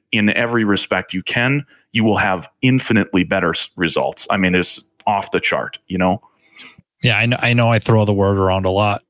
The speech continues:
Speaker 2: I, I just think, and I'm not an authority.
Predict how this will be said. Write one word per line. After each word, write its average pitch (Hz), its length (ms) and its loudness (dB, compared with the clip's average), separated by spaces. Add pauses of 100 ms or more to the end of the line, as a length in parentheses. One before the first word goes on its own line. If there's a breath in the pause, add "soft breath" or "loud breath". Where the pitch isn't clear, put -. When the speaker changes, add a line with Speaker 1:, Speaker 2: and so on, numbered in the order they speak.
(360)
Speaker 2:
I, 120 260 -2
I 113 140 0
just 120 300 0
think, 123 560 0
and 143 120 2
I'm 143 120 2
not 131 180 2
an 107 200 -2
authority. 92 580 -2